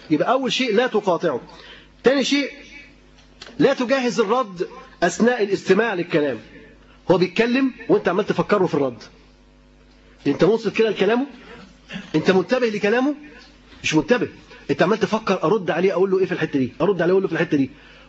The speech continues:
وبالتالي ممكن يحصل، آه، سوء في الفهم، يحصل اختلاف في وجهات النظر. ما فهمتش موضوع اللي هو بيتكلم فيه.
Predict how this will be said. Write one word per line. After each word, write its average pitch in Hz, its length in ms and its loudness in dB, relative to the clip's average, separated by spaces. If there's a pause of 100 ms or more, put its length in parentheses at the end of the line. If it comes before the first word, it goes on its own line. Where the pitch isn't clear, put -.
وبالتالي 240 580 0 (280)
ممكن 220 240 4
يحصل، 180 560 0
آه، 156 300 2
سوء 277 360 0
في 175 300 2
الفهم، 131 360 0 (460)
يحصل 196 260 2
اختلاف 208 400 2
في 190 80 0
وجهات 190 220 2
النظر. 175 340 0 (560)
ما 160 80 2
فهمتش 220 480 -2
موضوع 214 340 0
اللي 233 100 2
هو 240 40 0
بيتكلم 226 360 0
فيه. 214 280 -2